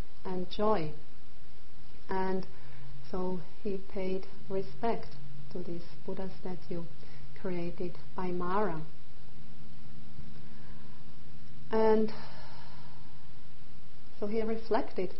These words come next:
on the attributes of the Buddha and this marvelous Buddha statue created by Mara, knowing that Mara,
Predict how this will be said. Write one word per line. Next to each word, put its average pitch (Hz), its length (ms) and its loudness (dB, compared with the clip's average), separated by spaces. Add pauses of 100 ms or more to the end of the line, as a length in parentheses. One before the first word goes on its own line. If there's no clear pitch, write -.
(500)
on 190 160 0
the 196 160 0
attributes 202 600 0 (280)
of 196 140 -2 (100)
the 208 60 0
Buddha 175 460 0
and 170 180 0 (580)
this 175 220 0 (480)
marvelous 180 540 0 (440)
Buddha 196 260 0 (120)
statue 170 420 0 (320)
created 180 400 0
by 190 140 -2
Mara, 185 500 0 (680)
knowing 208 420 2
that 180 200 0 (280)
Mara, 180 540 0